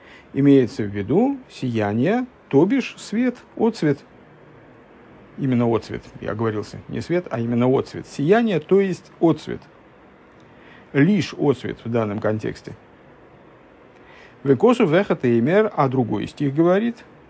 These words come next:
«Эзе шумаим веэзе орес, они молей». Это уже книга пророка Ирмияу.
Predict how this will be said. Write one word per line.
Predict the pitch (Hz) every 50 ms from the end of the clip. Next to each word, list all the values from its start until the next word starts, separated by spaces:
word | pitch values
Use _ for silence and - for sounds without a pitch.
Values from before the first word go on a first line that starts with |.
| -
«Эзе | - 185 165 147 139
шумаим | 131 - 143 143 151 160 151 135 127 120 117
веэзе | 117 147 147 139 120 104 - 110
орес, | 113 147 190 226 226 202 -
они | 123 117 131 165 190
молей». | 196 185 170 139 120 107 104
Это | - - - 151 -
уже | 127 117 117
книга | 110 - 123 113 107 104
пророка | 98 107 113 113 120 110 -
Ирмияу. | 107 101 107 113 113 113 107 101 101 131 180